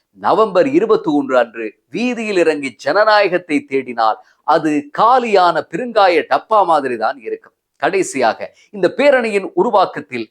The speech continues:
கம்மன் பிளவை போன்ற அத்தி புத்திசாலி ஒருவரும் சம்பந்தப்பட்டிருப்பதால் இது முழுக்க முழுக்க நாமல் கம்மன் பில சங்கமமாய் இருக்க போகிறது.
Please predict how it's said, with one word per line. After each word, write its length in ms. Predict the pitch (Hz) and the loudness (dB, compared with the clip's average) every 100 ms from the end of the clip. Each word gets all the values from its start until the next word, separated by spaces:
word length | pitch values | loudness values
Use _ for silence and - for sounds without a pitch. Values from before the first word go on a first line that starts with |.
| _ - | _ -2
கம்மன் 400 | 175 226 226 180 | -2 0 -2 0
பிளவை 300 | 185 165 151 | -2 0 -2
போன்ற 260 | 143 147 143 - | -4 -6 -6 -4
அத்தி 320 | 165 - 247 - | -6 -4 -12 -12
புத்திசாலி 640 | - 151 247 - 202 175 151 | -14 -12 -10 -2 0 0 0
ஒருவரும் 420 | 147 139 127 113 | -2 -2 -4 -6
சம்பந்தப்பட்டிருப்பதால் 1000 | - 196 214 185 143 120 120 - 107 98 - _ - | -8 -6 -8 -8 -12 -14 -14 -6 -4 -4 -8 _ -10
இது 260 | 180 165 151 139 - | -4 0 0 0 -6
முழுக்க 480 | 147 226 285 285 170 | -2 0 0 -2 -4
முழுக்க 400 | 110 147 180 - 123 - _ _ 117 | 0 2 2 0 -4 -4 _ _ -10
நாமல் 500 | 107 180 226 220 190 | -2 2 2 2 2
கம்மன் 400 | 127 156 208 214 - | 2 -2 0 -4 -2
பில 180 | 170 151 | -2 -2
சங்கமமாய் 720 | 156 190 208 170 143 123 117 _ | -2 -4 -4 -4 0 0 0 _
இருக்க 280 | 139 143 131 | -8 -6 -10
போகிறது. 580 | - 120 104 101 101 | -8 -10 -10 -10 -2